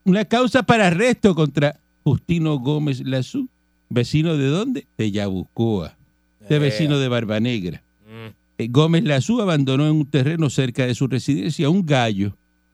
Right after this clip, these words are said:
Speaker 1: y una gallina. Dentro de un bolso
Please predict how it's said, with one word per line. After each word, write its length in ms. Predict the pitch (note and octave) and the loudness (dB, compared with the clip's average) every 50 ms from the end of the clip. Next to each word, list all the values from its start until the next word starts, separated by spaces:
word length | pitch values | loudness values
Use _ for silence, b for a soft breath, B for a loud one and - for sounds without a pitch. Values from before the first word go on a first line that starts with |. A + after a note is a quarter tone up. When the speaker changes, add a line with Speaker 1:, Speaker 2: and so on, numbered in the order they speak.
| _ _ | _ _
Speaker 1:
y 120 | - B2 C3 | 0 2 2
una 180 | C#3+ D3+ D#3 | 4 4 2
gallina. 640 | D3+ D3+ D3+ C#3+ B2 A#2+ A2+ A2 G2 F2+ F2 - - _ _ _ _ _ _ _ _ _ _ _ _ _ - A#2 | 2 2 2 2 2 2 2 2 0 -2 -4 -6 -12 _ _ _ _ _ _ _ _ _ _ _ _ _ -2 0
Dentro 340 | A#2+ B2 G#2+ - B2 B2+ | 0 0 0 0 0 0
de 80 | A#2+ C3 | 2 2
un 160 | C#3 C#3+ C#3 | 2 2 2
bolso 460 | B2 C#3+ E3 F3+ D3+ - - C3+ B2+ | 0 0 0 0 -2 0 0 -2 -2